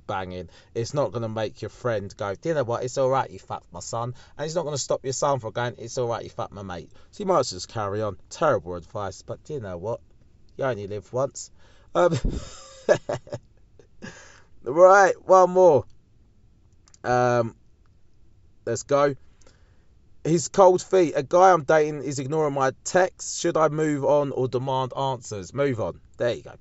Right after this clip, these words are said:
A guy I've been dating has ignored, ignored all my texts for a week.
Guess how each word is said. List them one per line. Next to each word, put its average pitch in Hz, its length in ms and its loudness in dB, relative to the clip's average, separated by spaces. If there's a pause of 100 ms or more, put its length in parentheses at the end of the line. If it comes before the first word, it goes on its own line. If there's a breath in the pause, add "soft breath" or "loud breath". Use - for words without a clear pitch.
(360 soft breath)
A - 40 -12
guy 185 280 8
I've 160 100 2
been 131 140 -2
dating 131 320 2
has 127 180 -2
ignored, 131 360 0 (120)
ignored 131 320 -2
all 127 80 0
my 123 120 -2
texts - 340 -4
for 123 120 -2
a 113 60 0
week. 113 280 -4